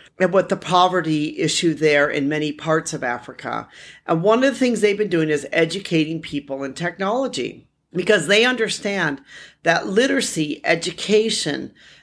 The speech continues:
are two things which can really matter or make a difference in a person's life as to whether or not they fall into a poverty or can escape poverty.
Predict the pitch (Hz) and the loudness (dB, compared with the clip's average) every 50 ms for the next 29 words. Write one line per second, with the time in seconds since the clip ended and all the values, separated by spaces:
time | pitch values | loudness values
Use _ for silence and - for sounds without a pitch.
0 | _ _ _ _ _ _ _ - _ - 180 175 175 175 165 - - - 226 247 | _ _ _ _ _ _ _ -16 _ 2 4 4 4 4 2 -2 0 2 2 2
1 | 262 269 262 - 196 180 165 160 160 160 - - 160 156 - - 170 160 160 156 | 2 0 -2 0 0 2 2 2 0 -2 -4 -6 -8 -8 -4 -2 0 2 2 2
2 | 175 180 190 180 170 165 165 165 165 160 156 160 160 - - 143 143 160 156 - | 2 2 2 2 2 2 2 2 4 4 2 2 2 0 0 2 2 2 0 0
3 | 180 165 - 156 147 - - 165 160 156 - 147 156 151 - - 156 156 151 - | -2 -4 -2 -4 -4 -2 -4 -4 -4 -4 -6 -8 -8 -10 -6 -4 -4 -4 -4 -4
4 | 170 165 156 147 135 131 127 127 131 127 - - _ - - - - _ _ - | -4 -4 -4 -4 -2 -2 0 0 -2 -4 -8 -14 _ -20 -20 -20 -20 _ _ 2
5 | - 160 160 160 - 190 170 147 170 170 170 170 170 165 160 156 147 139 143 147 | 2 4 4 4 2 0 2 4 4 2 4 4 2 2 2 2 2 0 0 0
6 | - - 147 147 143 - - 165 147 143 143 143 - 147 143 139 143 - - 160 | 0 0 0 0 -2 0 2 4 6 6 4 2 2 0 -2 -2 -2 -4 -6 -6
7 | 151 151 - 147 151 151 151 147 143 156 143 147 151 - - 147 143 - - 156 | -6 -8 -4 0 2 4 4 2 0 -2 -4 -4 -6 -4 -4 -6 -6 -4 -2 -2
8 | 147 139 - - - 170 170 175 170 - 156 147 143 139 - - - 67 69 69 | -2 -2 -4 -2 0 0 0 0 -2 -4 -6 -6 -6 -6 -8 -8 -6 -6 -6 -6
9 | - | -8